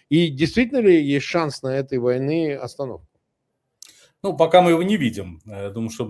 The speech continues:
Speaker 1: Не
Speaker 2: максимально
Speaker 1: видим.
Speaker 2: приятный момент был упущен в начале прошлого года. А, с тех пор он становился всё менее и менее благоприятным по, по, по самым разным причинам. И сейчас в Европе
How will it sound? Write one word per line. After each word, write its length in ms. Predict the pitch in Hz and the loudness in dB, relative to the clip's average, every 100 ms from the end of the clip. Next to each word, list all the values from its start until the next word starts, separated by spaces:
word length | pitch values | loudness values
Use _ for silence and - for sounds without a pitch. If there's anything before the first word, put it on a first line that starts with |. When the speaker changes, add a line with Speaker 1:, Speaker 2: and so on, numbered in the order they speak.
| 107 | 0
Speaker 1:
Не 100 | 151 | 2
Speaker 2:
максимально 340 | 160 127 139 | 4 2 -2
Speaker 1:
видим. 140 | 92 - _ - | -4 -16 _ -10
Speaker 2:
приятный 340 | 139 202 156 | -4 -2 -2
момент 320 | 131 131 147 | -2 -2 -4
был 140 | 127 127 | -4 -6
упущен 400 | 120 127 - 120 | -6 -8 -8 -8
в 20 | |
начале 320 | 120 123 120 | -6 -4 -6
прошлого 400 | 113 120 - 131 | -4 -8 -8 -10
года. 260 | 156 101 - _ _ _ _ _ - | -8 -10 -14 _ _ _ _ _ -14
А, 280 | 113 101 98 | -10 -10 -12
с 80 | - | -12
тех 180 | 117 | -8
пор 180 | - 135 | -2 0
он 200 | 127 117 | 0 -2
становился 360 | 113 123 120 113 | -6 -6 -6 -6
всё 100 | 131 | -4
менее 280 | 123 117 127 | -4 -4 -4
и 20 | |
менее 280 | 120 87 85 | -6 -8 -14
благоприятным 720 | 95 98 98 151 254 254 233 | -16 -18 -14 -8 -8 -6 -6
по, 100 | 185 | -6
по, 200 | - 160 | -8 -10
по 120 | 151 143 | -6 -4
самым 260 | 156 143 | -2 0
разным 260 | 143 131 127 | 0 0 -2
причинам. 540 | 127 131 - 127 123 | -10 -14 -12 -12 -12
И 100 | 113 | -12
сейчас 300 | 110 - 160 | -10 -6 -6
в 20 | 135 | -4
Европе 640 | 135 117 98 - 120 165 | 0 0 -2 -4 -6 -6